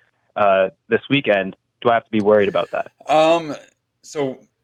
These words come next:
Speaker 2: I'm not too worried about that. I, I, if you're talking about considering, um, O B J, I think he's gonna be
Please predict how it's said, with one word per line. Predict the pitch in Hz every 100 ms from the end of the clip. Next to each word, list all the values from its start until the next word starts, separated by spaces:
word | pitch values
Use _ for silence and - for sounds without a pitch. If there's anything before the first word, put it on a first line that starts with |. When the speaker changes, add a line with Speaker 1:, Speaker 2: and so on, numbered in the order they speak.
| _ _ _ _
Speaker 2:
I'm | 101 151 180
not | 170 147
too | - 147
worried | 139 127 123
about | 113 104 107
that. | 120 117
I, | 110 - - 110
I, |
if | 120
you're | 110 _
talking | 139 131 127
about | 113 110 _ _ _ _
considering, | 120 - 127 117 117 110 110
um, | 104 95 90 92 - _ -
O | 117
B | 117
J, | 104 110 131 - _ -
I | 113
think | 143 143 123
he's | 120 113
gonna | 101 110
be | 101 107 107